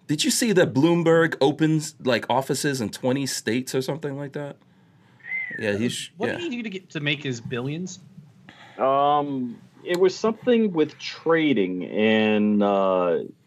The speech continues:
Speaker 3: you know, trading in commodities and
Speaker 2: Oh,
Speaker 3: reporting
Speaker 2: so
Speaker 3: information and
Speaker 1: Yeah. Yeah,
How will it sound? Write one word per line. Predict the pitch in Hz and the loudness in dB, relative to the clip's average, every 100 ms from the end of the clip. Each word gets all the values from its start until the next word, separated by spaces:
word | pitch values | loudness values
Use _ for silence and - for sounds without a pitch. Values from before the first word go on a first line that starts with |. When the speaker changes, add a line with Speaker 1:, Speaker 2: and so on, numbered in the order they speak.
| _ _ _ | _ _ _
Speaker 3:
you | 120 | 2
know, | 113 | 2
trading | - 139 127 120 | 2 2 4 4
in | 113 107 | 2 0
commodities | - 104 101 104 78 76 - - - - | -2 2 2 2 -4 -12 -16 -20 -20 -14
and | 95 95 90 87 | -6 -6 -4 -4
Speaker 2:
Oh, | |
Speaker 3:
reporting | 101 107 107 98 98 | -6 2 2 4 2
Speaker 2:
so | |
Speaker 3:
information | 92 - 104 85 85 - 85 85 87 90 | -2 -4 -4 -4 -6 -6 -8 -10 -12 -8
and | 90 87 - _ _ _ _ _ _ _ _ _ _ _ _ _ | -6 -6 -12 _ _ _ _ _ _ _ _ _ _ _ _ _
Speaker 1:
Yeah. | 92 - - - - - - - _ _ _ _ _ - | -2 -2 -8 -14 -16 -18 -20 -20 _ _ _ _ _ -10
Yeah, | 92 87 | -8 -8